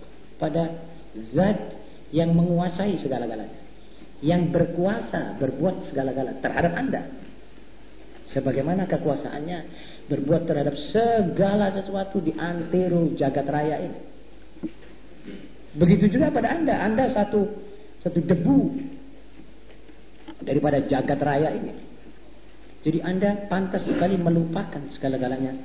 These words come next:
Hanya ingat yang Anda ajak bicara ini. Iyyaka na'budu wa iyyaka nasta'in. Ihdinas siratal mustaqim. Siratal ladzina an'amta 'alaihim. Rasa-rasakan itu ayat-ayat ini.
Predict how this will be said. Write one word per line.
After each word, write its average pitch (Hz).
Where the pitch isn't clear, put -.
Hanya 180
ingat 214
yang 147
Anda 156
ajak 151
bicara 117
ini. -
Iyyaka 139
na'budu 95
wa 120
iyyaka 127
nasta'in. 76
Ihdinas 165
siratal 151
mustaqim. 135
Siratal 151
ladzina 143
an'amta 135
'alaihim. 131
Rasa-rasakan 180
itu -
ayat-ayat 107
ini. -